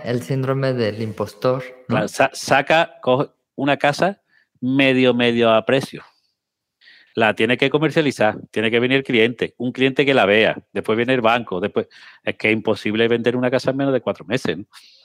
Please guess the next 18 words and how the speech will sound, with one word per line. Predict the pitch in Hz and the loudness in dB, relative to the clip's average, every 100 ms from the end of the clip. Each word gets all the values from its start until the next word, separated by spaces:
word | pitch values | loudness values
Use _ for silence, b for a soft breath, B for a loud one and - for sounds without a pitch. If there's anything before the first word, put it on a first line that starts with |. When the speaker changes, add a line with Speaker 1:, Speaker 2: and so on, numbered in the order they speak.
| b - | b -6
Speaker 2:
¿Sabes? | 214 202 226 | -2 0 -2
Speaker 1:
Mm. | - B B B B _ _ _ | -6 B B B B _ _ _
Speaker 2:
Esa | - 107 127 | -6 0 2
es | |
la | 113 | 2
media. | 113 92 78 - | 2 -2 -6 -2
Hay | 104 | -2
gente, | - 123 139 - - - | 0 -2 -2 -10 -14 -4
después | 104 - 107 | -2 0 0
yo | 110 | 0
he | |
tenido | 110 113 | 0 -2
gente | - 135 120 | 0 -2 0
que | 95 | 0
ha | |
tardado | 104 101 127 - _ _ _ | 0 2 2 0 _ _ _
ocho, | - 117 - 87 | -2 -2 -2 -8
diez | 80 107 117 | -4 0 0